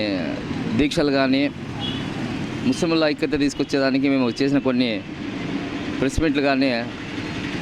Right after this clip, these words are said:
అలా వల్ల ఇప్పుడు స్టేట్లోనే ఓ అనంతపురం యొక్క టికెట్ గురించి చర్చ కూడా జరుగుతుంది. మైనారిటీల ఇవ్వాలనే ఆలోచన కూడా జరిగింది. మొన్న కూడా నేను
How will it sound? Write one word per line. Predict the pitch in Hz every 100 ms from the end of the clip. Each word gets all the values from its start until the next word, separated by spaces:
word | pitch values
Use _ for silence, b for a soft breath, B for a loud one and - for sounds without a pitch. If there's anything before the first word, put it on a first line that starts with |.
| 147
అలా | 123 156
వల్ల | 147 147 147 151 135 156 - - - -
ఇప్పుడు | 123 147 143 117 92 - - - - - - -
స్టేట్లోనే | - - 175 180 185 180 156 180 - - - - - 139 113
ఓ | 139 147 143 135 120
అనంతపురం | 151 170 180 170 165
యొక్క | 151 156 139
టికెట్ | 120 151 165
గురించి | 147 160 151 165 143 175 - -
చర్చ | 143 180
కూడా | 160 165
జరుగుతుంది. | 156 143 139 131 156 - -
మైనారిటీల | 135 160 165 165 160 151 151 117 - - - - - - - 127
ఇవ్వాలనే | 147 170 165
ఆలోచన | 156 160 160 165
కూడా | 170 165
జరిగింది. | 139 143 143 160
మొన్న | 110 135 156
కూడా | 160 170
నేను | 156 147 135 120 107